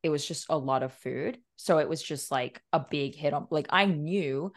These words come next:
I was eating a really huge, huge dinner at night. And I think I just assumed that that was the cause, and it probably was partially the cause,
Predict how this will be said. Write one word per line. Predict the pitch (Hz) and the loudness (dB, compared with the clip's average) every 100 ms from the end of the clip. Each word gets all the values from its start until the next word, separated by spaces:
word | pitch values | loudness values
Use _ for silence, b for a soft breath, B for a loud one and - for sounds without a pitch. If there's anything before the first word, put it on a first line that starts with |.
| b b b | b b b
I | 160 | 2
was | 156 - - | 2 0 -2
eating | 180 175 143 139 143 151 _ _ _ _ - | 0 0 -2 -6 -8 -12 _ _ _ _ 0
a | 160 | 0
really | 139 143 165 147 | 0 0 0 0
huge, | 143 - 139 131 | -2 -4 -4 -4
huge | 143 135 - | -6 -6 -8
dinner | - 131 135 | -6 -4 -4
at | - | -4
night. | 117 110 208 330 _ b b b | -6 -6 -6 -6 _ b b b
And | - | 0
I | 170 | 0
think | 165 185 185 | 2 0 2
I | 196 | 0
just | 170 - | -2 -6
assumed | 165 - - 160 156 135 | -10 -10 -10 -8 -8 -8
that | 139 - | -8 -2
that | 139 - | -2 -2
was | 143 139 | -6 -10
the | 139 | -12
cause, | - - 143 - | -10 -4 -2 0
and | 165 | -2
it | - | -2
probably | - 185 156 | 0 2 4
was | 160 202 233 | 4 4 2
partially | - 139 139 - - | -4 -2 -2 -8 -12
the | - | -14
cause, | - - - - 214 - | -10 -10 -8 -8 -8 -10